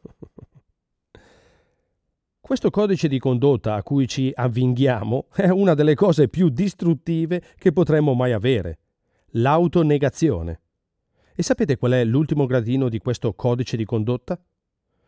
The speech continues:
Una società malata, debole, zoppicante e cieca come quella cinese. Questa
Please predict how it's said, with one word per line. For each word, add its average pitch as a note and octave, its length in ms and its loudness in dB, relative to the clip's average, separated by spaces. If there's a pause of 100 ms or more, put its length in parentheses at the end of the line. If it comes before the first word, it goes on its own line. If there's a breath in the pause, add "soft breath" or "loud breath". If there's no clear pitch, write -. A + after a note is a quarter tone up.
(220)
Una A#2+ 200 0
società D3+ 440 -2
malata, D3+ 500 -2
debole, D#3 480 0
zoppicante C3+ 760 -2
e C#3+ 140 0
cieca C#3+ 460 -2
come B2+ 240 -2
quella B2 200 -2
cinese. F2+ 540 -6 (1040)
Questa D3 440 -2